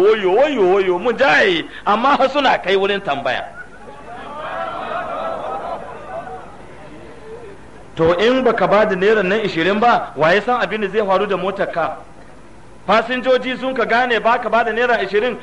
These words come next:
ana cikin ɗin kayansu, gobe suna shiga motar ka? Kenan ya zama lalura. To za a biya ranar alkiyama. Yanzu ko kanun mutane ka ɗauko Najeriya,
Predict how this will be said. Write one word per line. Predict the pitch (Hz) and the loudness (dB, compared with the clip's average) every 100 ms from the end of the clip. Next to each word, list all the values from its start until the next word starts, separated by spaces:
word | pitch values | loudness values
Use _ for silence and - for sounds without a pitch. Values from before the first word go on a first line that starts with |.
| - | -2
ana | - 233 | 0 2
cikin | 214 247 233 220 | 2 0 -2 -4
ɗin | 226 | -2
kayansu, | 240 240 262 262 175 - 160 | 0 0 0 -6 -12 -10 0
gobe | 202 240 | 2 2
suna | 269 254 | 2 0
shiga | 208 208 247 | 2 2 4
motar | 277 240 220 | 4 2 0
ka? | 247 339 - - - - - - - | 0 0 -4 -18 -20 -20 -20 -18 0
Kenan | 262 302 330 | 4 4 4
ya | 330 | 4
zama | 330 339 320 | 4 4 4
lalura. | 240 285 302 220 - - - - - - - - - - - - - - - - | 2 2 2 0 -4 -18 -20 -20 -20 -20 -20 -20 -20 -20 -20 -20 -20 -20 -20 -8
To | 180 180 | 0 2
za | 208 208 | 2 2
a | 170 | 0
biya | 156 165 160 | -2 0 2
ranar | 170 170 170 | 2 0 -2
alkiyama. | 131 123 117 113 101 - - - - - - - - - - - - - - - - - 117 | -4 -10 -8 -6 -6 -8 -16 -20 -20 -20 -20 -20 -20 -20 -20 -20 -20 -20 -20 -20 -20 -16 -2
Yanzu | 143 147 196 | -2 0 -2
ko | 202 214 | 4 2
kanun | 214 202 208 214 | 4 0 2 2
mutane | 208 214 165 143 147 | 0 2 2 2 0
ka | 170 | -2
ɗauko | - 160 165 165 | 0 0 2 0
Najeriya, | 135 123 139 135 117 | -2 -2 0 2 0